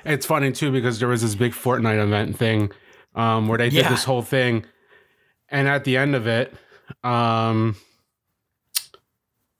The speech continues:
Speaker 1: at the end of this whole event, the Falcon flies away. J J Abrams gets into the Falcon, flies away. They showed a scene, blah, blah, blah. There's a broadcast to the Fortnite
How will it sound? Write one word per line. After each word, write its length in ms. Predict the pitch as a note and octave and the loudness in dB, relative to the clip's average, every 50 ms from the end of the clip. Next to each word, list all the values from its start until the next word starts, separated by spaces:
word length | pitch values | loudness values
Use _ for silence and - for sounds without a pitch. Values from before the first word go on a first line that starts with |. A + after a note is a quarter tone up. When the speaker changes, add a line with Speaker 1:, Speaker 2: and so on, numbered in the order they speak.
| _ _ _ _ _ _ _ _ _ _ _ _ _ _ _ _ _ _ - | _ _ _ _ _ _ _ _ _ _ _ _ _ _ _ _ _ _ -6
Speaker 1:
at 140 | B2+ B2 | -4 -2
the 120 | A2 D3 D3 | 0 0 0
end 100 | D#3 C#3+ | 0 0
of 80 | C#3 | 0
this 140 | C3+ C3+ C3 | 0 -2 -2
whole 240 | C#3 C#3+ C3+ C3+ B2+ | -2 0 0 0 0
event, 480 | A#2+ A2 C3+ C#3 C3+ C3 C3 - - G#2+ | 0 0 0 2 2 0 -2 -4 -4 -2
the 160 | B2 A#2 A2 | 0 0 0
Falcon 420 | - C#3 B2 B2 A#2+ - C3 A#2+ | 0 0 0 0 0 -2 -4 -4
flies 340 | A2+ C3+ B2+ B2 A#2+ A2+ G#2+ | -2 0 0 0 0 0 -2
away. 260 | A#2+ A#2 A#2 A#2 A#2 | -2 0 0 0 0
J 180 | A#2 A#2+ A#2+ A#2 | 0 0 -2 0
J 120 | A2 A#2+ A#2 A#2 | 0 0 0 0
Abrams 260 | A2+ A#2 A2+ A2+ G#2 | 0 0 -2 -2 -2
gets 180 | C3 B2 A#2+ A#2+ | -2 -2 0 0
into 160 | A2+ G#2 A2 | 0 0 -2
the 80 | A2+ | -4
Falcon, 520 | A2 - B2 A2+ A#2 A2+ A#2+ A#2 A2+ A2+ G#2+ | -2 -2 0 0 0 0 0 0 0 0 -2
flies 360 | - - B2+ A2+ A#2 A#2 G#2+ | -2 -2 0 0 0 0 -2
away. 200 | A2 A2+ A2+ A2+ | -2 -2 0 0
They 100 | A2 G#2 | 0 -2
showed 220 | - - B2 A2+ | 0 -2 -2 -2
a 60 | A2+ G#2+ | -2 -2
scene, 260 | - A#2+ A#2 A#2 A2 | -2 -2 0 0 0
blah, 240 | A2+ A2+ A2 A2 G#2 | 0 0 0 -2 -2
blah, 300 | A2 A2 A2 A#2 A2 G#2 | -2 0 0 0 -2 -4
blah. 120 | - - - - - _ _ _ _ _ _ _ _ - | -8 -14 -20 -20 -20 _ _ _ _ _ _ _ _ -2
There's 180 | A#2+ A2+ G#2+ | -2 -2 -2
a 60 | A2+ | -2
broadcast 760 | F#2 - B2 B2 B2+ B2+ A#2 - C3 A2+ G#2+ G#2 - - - - | -4 -2 -2 0 0 0 -2 -2 -4 -2 -2 -2 -4 -6 -4 -2
to 380 | A#2+ A#2 A2+ A2+ G#2+ A2 G#2+ | 0 0 2 2 0 -2 -2
the 200 | G2 G2 A2 G#2+ | -2 0 0 0
Fortnite 800 | G2+ - - A#2+ B2 A#2 A2+ A#2 A2+ G#2+ A#2 - - - - - | 0 -2 -2 -2 0 0 0 0 0 0 -2 -4 -6 -12 -16 -18